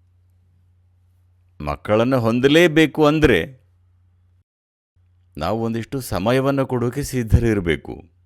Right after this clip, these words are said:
ಆಕಸ್ಮಿಕವಾಗಿ ಅವರು ಚೆನ್ನಾಗಿ ಆದ್ರೆ ಈಗ ವಿಷಯ ಅದಲ್ಲ,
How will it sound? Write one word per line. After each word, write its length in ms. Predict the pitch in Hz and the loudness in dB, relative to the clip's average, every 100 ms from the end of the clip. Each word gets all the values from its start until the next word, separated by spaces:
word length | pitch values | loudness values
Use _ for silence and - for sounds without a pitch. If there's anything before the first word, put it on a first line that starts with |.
| _ _ _ _ _ _ _ _ _ _ _ _ _ _ _ | _ _ _ _ _ _ _ _ _ _ _ _ _ _ _
ಆಕಸ್ಮಿಕವಾಗಿ 1040 | 82 87 - 139 - 180 180 190 196 185 185 | -12 -12 -8 -8 -6 -6 0 2 2 2 -2
ಅವರು 420 | 185 185 180 170 | 0 0 -2 -6
ಚೆನ್ನಾಗಿ 540 | 156 160 151 156 147 143 | -4 -2 0 0 2 4
ಆದ್ರೆ 680 | 131 123 139 147 165 - _ - | 4 4 2 2 -2 -12 _ -8
ಈಗ 200 | 82 87 | -4 -2
ವಿಷಯ 440 | 104 104 - 131 | -2 -2 -4 -2
ಅದಲ್ಲ, 420 | 131 113 113 107 | -2 0 0 0